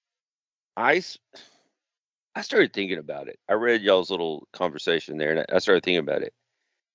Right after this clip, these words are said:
And it led me to a-, wanna ask you this question. You know, a la-, a few years ago, we did a top five on the most underrated wrestlers of all time. We, I think we had Tracy in there. Right?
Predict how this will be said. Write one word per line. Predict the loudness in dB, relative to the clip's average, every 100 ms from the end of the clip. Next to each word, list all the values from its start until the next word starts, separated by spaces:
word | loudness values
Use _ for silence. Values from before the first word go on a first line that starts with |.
| _ _ _ _ 4
And | 6 6
it | 4
led | 4 4 2
me | 0 2
to | 2
a-, | 4 2 0
wanna | -2 2 2
ask | 2 0 -2
you | -8 -8
this | -8 -8
question. | -10 -14 -14 -16 -20 -20 _ _ _ _ _ _ _ _ _ _ _ _ _ _ _ _ _ _ -2
You | 4
know, | 6 6
a | 6
la-, | 6 8 8 4
a | 0
few | -2 -4 -2
years | -4 -6 -6
ago, | -6 -4 -4 -4 -12
we | -10 -8 -2
did | -2
a | -2
top | 0 0 2
five | 0 -2 -2
on | -6
the | -6
most | -8 -8 -4
underrated | -2 0 2 0 0
wrestlers | 0 0 -2 -6 -4
of | -2
all | -2
time. | -4 -6 -2
We, | 2
I | 4
think | 4
we | 4
had | 2
Tracy | 2 2 2 0 -2
in | -2 0
there. | 2 2 2 0
Right? | -4